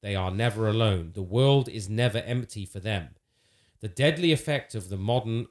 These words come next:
world and life view has been to empty the world of God and also of life and meaning beyond man.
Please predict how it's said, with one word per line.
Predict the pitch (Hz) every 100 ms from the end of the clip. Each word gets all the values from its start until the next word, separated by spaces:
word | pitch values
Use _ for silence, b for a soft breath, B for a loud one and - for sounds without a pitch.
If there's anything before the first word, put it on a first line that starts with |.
| _
world | 95 113 117 113
and | 104 95
life | 101 139 135
view | - 87 87
has | 95
been | - 101
to | 98 104 -
empty | 143 170 - 156
the | 135 135
world | 131 131 131
of | 113 95
God | - 127 98 78 113 b b b -
and | 101
also | 135 131 - 107
of | 101
life | 98 101 101 -
and | 104 101
meaning | 107 101 95
beyond | 90 95 92 92
man. | 107 104 85 67